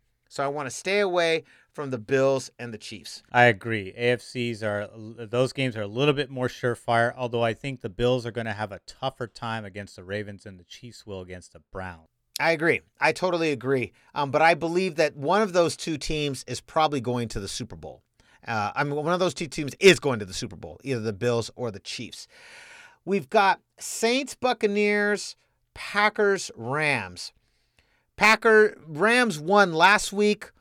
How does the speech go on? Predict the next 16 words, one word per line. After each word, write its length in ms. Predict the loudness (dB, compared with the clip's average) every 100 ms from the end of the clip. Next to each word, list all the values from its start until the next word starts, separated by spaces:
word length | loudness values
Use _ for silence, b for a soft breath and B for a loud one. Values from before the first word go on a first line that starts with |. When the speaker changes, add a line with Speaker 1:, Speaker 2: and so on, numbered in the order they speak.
| _ -2
Speaker 1:
behind 580 | 2 4 6 4 0 -4
a 160 | -2 0
really 300 | 6 6 6
solid 360 | 4 6 4
defense, 440 | 2 -4 -2 -2 -2
even 140 | -4
though 100 | -4
Aaron 180 | -2 0
Donald 240 | 0 0
didn't 160 | -4 -6
play 200 | -2 -2
in 80 | -2
the 40 |
fourth 300 | -4 -4 -4
quarter. 460 | -4 0 4 2 0 B B B B
Uh, 280 | 2 2